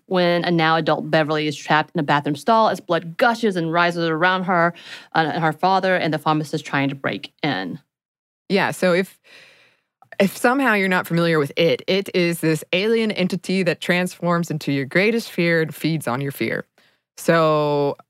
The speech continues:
Speaker 2: and at the end of chapter, It Chapter Two, they're all having to face their greatest fears. And, and so now Beverly, as an adult, it, there's just blood all around her. And, and these men who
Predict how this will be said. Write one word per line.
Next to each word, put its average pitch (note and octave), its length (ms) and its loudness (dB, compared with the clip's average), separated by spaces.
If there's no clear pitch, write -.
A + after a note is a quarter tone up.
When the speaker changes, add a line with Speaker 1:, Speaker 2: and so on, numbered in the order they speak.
Speaker 2:
and E3 180 0
at F3+ 180 2
the - 80 0
end G3+ 140 0
of F#3+ 80 -2
chapter, E3+ 720 2
It F3 160 0
Chapter E3+ 240 -2
Two, D#3 600 0
they're F3 180 4
all E3 480 2
having E3 280 2
to D3+ 60 -2
face E3 280 0
their E3 100 2
greatest D#3 340 0
fears. D#3 300 2
And, D3 160 -4
and D#3 140 -2
so D3+ 140 2
now D3+ 360 0
Beverly, D#3 320 2
as D3+ 140 -2
an C#3+ 60 -6
adult, D3+ 640 -2
it, D3 220 -2
there's C#3+ 180 -2
just D#3 160 -2
blood D3+ 400 2
all C#3+ 240 4
around B2+ 380 0
her. B2+ 380 0
And, C#3 320 -2
and C3 320 -6
these C#3+ 360 -2
men D3+ 420 0
who D3 300 -4